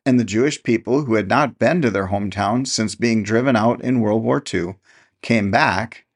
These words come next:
upon the spot where that synagogue once stood,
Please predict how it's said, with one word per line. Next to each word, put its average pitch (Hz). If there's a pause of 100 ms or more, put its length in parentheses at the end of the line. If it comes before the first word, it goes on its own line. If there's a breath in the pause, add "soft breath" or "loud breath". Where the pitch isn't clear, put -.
(520 soft breath)
upon 156
the 240
spot 107
where 117
that 113
synagogue 98
once 135
stood, 92